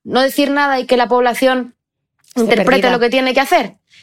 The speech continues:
Speaker 1: Si ellos no lo saben, ¿qué va a hacer el señor que está en su casa?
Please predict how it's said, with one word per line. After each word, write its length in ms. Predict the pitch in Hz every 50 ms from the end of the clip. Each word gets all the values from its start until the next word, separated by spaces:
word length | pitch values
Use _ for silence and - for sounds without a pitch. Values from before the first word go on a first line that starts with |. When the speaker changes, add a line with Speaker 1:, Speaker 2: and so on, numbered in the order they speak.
| _
Speaker 1:
Si 140 | - - 254
ellos 160 | 277 285 294
no 140 | 285 294 285
lo 100 | 285 277
saben, 360 | - 262 294 320 339 349 330
¿qué 100 | - 262
va 80 | 240 254
a 20 |
hacer 160 | 240 - 262 254
el 120 | 247 240
señor 280 | - 247 240 240 240 226
que 80 | 240
está 180 | 233 233 - 233
en 100 | 240 233
su 120 | - 247
casa? 340 | - 180 175 - 165 156